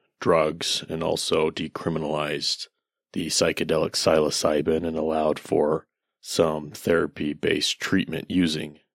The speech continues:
magic mushrooms. So I'm sure I'll mention that again, but I thought,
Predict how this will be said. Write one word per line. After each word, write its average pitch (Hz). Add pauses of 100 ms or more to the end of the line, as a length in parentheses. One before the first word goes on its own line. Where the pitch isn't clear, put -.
(200)
magic -
mushrooms. 85 (300)
So -
I'm 87
sure 95
I'll 85
mention 87
that 92
again, 82
but 95
I 87
thought, 107